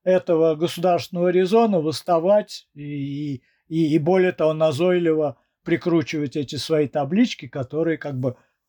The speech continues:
указывают на вину государства. Тем более сейчас, когда государство наше якобы в трудном положении находится, и нужно его всячески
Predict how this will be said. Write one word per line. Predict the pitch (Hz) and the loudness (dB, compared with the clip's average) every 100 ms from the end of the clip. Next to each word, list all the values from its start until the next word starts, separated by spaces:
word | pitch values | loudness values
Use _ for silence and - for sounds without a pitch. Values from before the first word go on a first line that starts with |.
| _ _ | _ _
указывают | 180 - 208 208 170 180 165 156 | -10 2 4 4 2 2 0 -2
на | 160 147 131 _ _ _ _ | -2 -2 -4 _ _ _ _
вину | 156 202 185 190 | 0 2 4 4
государства. | 160 160 165 147 123 110 - _ _ - _ _ _ | 2 0 -4 -4 -4 -6 -14 _ _ -20 _ _ _
Тем | 175 175 | -2 2
более | 226 226 | 4 4
сейчас, | - 214 - 180 160 131 | 2 0 2 2 2 0
когда | - 143 139 | -10 -12 -12
государство | 131 127 139 175 190 - 131 | -12 -14 -8 -6 -6 -10 -12
наше | 127 135 - 143 _ _ _ _ | -10 -10 -10 -16 _ _ _ _
якобы | 131 127 143 131 | -8 -8 -6 -8
в | 131 | -10
трудном | - 147 131 131 | -4 -4 -2 -6
положении | 139 135 139 185 196 160 | -6 -6 -2 0 0 -2
находится, | 123 117 123 117 - 143 | -2 -4 -12 -14 -14 -10
и | |
нужно | 120 147 143 123 | -8 -8 -6 -6
его | 107 | -6
всячески | - 117 - - _ 123 | -10 -12 -12 -16 _ -20